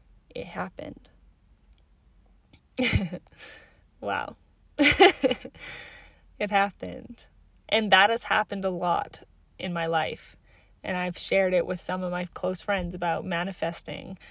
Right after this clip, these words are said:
the life that you want and the people you want in your life. It works. And I have done it time and time again, and only in the last five years. So sit down with yourself. Be honest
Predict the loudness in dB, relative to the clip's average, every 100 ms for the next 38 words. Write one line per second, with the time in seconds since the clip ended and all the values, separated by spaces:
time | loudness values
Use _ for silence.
0 | -20 -20 -20 -18 -10 -8 -6 -4 4 6
1 | 6 0 -2 -2 -4 -2 -2 -4 -8 -6
2 | -6 -6 -8 -8 -4 -4 -2 -2 -4 -4
3 | -6 -2 0 0 0 0 -6 -6 -4 -4
4 | -6 -10 -6 0 2 0 -6 -6 -6 -2
5 | 0 0 0 -4 -2 -2 -2 -6 -10 -6
6 | -4 -6 -6 -8 -6 -6 -4 -6 -4 -4
7 | -4 -8 -16 -18 -2 -2 0 -4 -2 -2
8 | -2 -2 0 0 0 -2 -4 -4 -4 -10
9 | -10 -12 -16 -20 _ _ _ _ _ _
10 | _ _ _ -8 -4 -4 -2 -4 -4 -4
11 | -2 -2 -4 -8 -8 -6 -6 -6 -10 -20
12 | _ _ _ _ _ _ _ _ _ -20
13 | -12 -4 -4 -4 _ _ 4 6 6 0
14 | -2 -8 -12